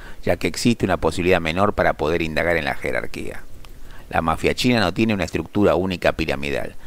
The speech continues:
sino que se trata de un sinfín de bandas que esporádicamente llegan a acuerdos para negocios concretos. Según los informes de la policía de Hong Kong,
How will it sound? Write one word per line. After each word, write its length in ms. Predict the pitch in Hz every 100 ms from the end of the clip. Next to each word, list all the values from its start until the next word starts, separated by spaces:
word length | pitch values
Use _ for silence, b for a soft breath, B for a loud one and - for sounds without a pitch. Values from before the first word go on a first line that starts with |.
| B
sino 200 | - 120
que 80 | 117
se 140 | 113 92
trata 280 | 104 104
de 80 | 95
un 100 | 95
sinfín 440 | - 82 - 117 104
de 120 | 82
bandas 360 | 101 120 113
que 100 | -
esporádicamente 760 | 85 - 98 101 - 90 107 101
llegan 240 | 101 95
a 40 | 80
acuerdos 420 | - 98 104 92
para 240 | - 76
negocios 420 | 71 78 90 85 -
concretos. 600 | 76 76 80 69 - - - B B B
Según 260 | - 87 90
los 160 | 85 82
informes 380 | 80 107 101
de 60 | 90
la 100 | 76
policía 420 | 78 78 78 95
de 60 | 85
Hong 240 | - 101
Kong, 320 | 113 95 98